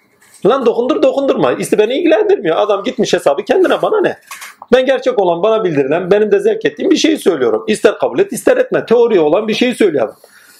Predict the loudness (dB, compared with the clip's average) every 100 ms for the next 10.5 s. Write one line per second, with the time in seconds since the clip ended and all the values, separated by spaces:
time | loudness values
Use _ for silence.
0 | 0 2 2 2 0 0 -2 -2 0 0
1 | 0 0 0 0 0 -2 -2 0 2 2
2 | -2 -2 0 0 0 0 -2 0 0 0
3 | -2 0 0 0 0 0 0 -4 -8 _
4 | _ _ -2 0 0 -2 -4 -4 -6 -6
5 | -8 -12 -16 -18 -18 _ _ _ _ _
6 | _ _ 0 0 0 0 -2 0 2 2
7 | 2 2 0 2 2 2 2 0 -2 -2
8 | -4 _ -20 -20 -6 -2 0 0 0 -2
9 | -2 -4 -2 0 2 2 0 -2 0 0
10 | 0 -2 0 -2 -4